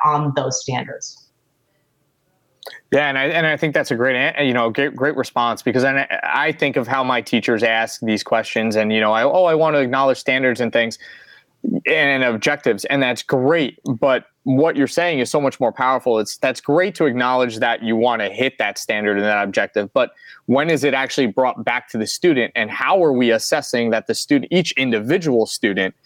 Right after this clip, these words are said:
Speaker 2: is able to track their progress with that standard and that objective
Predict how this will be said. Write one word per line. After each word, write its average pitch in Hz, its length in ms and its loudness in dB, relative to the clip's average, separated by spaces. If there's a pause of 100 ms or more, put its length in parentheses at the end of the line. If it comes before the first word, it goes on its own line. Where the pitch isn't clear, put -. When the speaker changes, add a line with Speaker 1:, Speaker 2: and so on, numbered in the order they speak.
(300)
Speaker 2:
is 120 160 0
able 131 240 0
to 120 480 2
track 170 380 -2
their 143 180 0
progress 113 680 0
with 127 360 0
that 95 260 -6
standard 98 500 -2
and 101 120 -2
that 104 120 -2
objective 104 560 -2